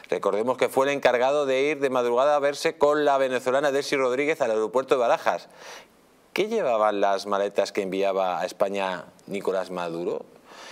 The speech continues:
¿Estamos quizá ante uno de los su-, sucesos más oscuros de nuestra democracia? Además, la actual ex esposa de Ábalos,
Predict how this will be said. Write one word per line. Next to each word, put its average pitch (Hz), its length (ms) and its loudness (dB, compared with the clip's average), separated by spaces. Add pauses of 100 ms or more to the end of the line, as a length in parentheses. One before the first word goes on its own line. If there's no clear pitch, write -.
(160)
¿Estamos 110 480 -2
quizá 123 460 2 (100)
ante 120 300 0
uno 139 160 0
de 147 60 0
los 139 140 -2
su-, 127 140 -2 (180)
sucesos 131 380 -2
más 135 160 0
oscuros 127 340 -2
de 120 80 0
nuestra 120 240 -2
democracia? 143 600 -2 (640)
Además, 165 600 4 (220)
la 113 140 2
actual 127 240 2
ex 147 140 0
esposa 156 380 2
de 160 120 2
Ábalos, 170 340 2